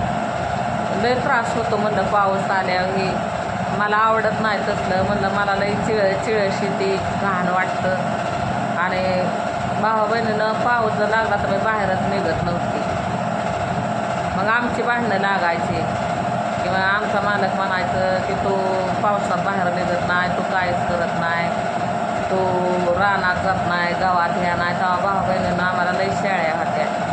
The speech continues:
मग आम्ही काय करायचो, दोघं मिळून गावताला जायचो, गावात आणायचो.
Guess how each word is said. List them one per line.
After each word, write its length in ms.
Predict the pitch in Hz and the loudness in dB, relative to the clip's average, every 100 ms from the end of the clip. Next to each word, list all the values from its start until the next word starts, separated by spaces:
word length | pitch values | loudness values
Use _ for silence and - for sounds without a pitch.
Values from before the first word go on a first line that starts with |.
| 175 - - - 175 | -2 -2 -2 -2 0
मग 80 | |
आम्ही 300 | 196 214 220 | 0 0 0
काय 140 | 220 214 | 0 0
करायचो, 520 | 220 220 208 220 220 | 0 0 0 0 0
दोघं 360 | 208 220 202 208 | 2 0 0 0
मिळून 260 | 208 208 208 | 0 0 0
गावताला 480 | 214 208 202 190 | 0 0 0 0
जायचो, 580 | 185 190 175 175 180 180 | 0 0 0 0 0 2
गावात 360 | 190 190 190 202 | 2 2 2 0
आणायचो. 580 | 185 175 165 170 180 | 0 0 0 0 0